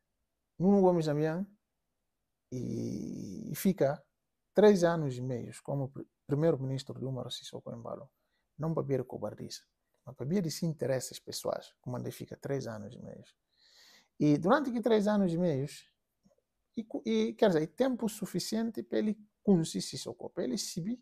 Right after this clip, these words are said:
quem que é Sissoko. O que vai para o P R S, eh, e se viu aí de antemão de como a Sissoko na tenta acelera,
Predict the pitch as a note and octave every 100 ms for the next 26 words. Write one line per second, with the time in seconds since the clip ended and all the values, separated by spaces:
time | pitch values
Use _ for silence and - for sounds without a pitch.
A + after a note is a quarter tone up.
0 | - A3+ A3+ G#3+ - - - - _ _
1 | _ _ _ _ _ _ _ _ _ _
2 | _ _ _ _ _ _ _ _ _ _
3 | _ _ _ - G3+ B3 C#4+ C#4+ G3+ A3
4 | F#3+ G#3+ B3 - D#4+ _ _ _ _ _
5 | _ - _ _ - D#3 D3+ D3+ D3+ D3
6 | - - _ _ _ _ _ F4 F4 A3+
7 | E3+ C#3 C3 B2 A#2+ C3 D3 A#2+ A2 -
8 | A2 G#2+ - - - - - - - C3
9 | C3 - D3 E3 G3+ _ _ _ _ _
10 | _ C3 A#2+ B2+ B2 D3 F#3 _ _ _
11 | _ _ _ - - - C3 A2 A#2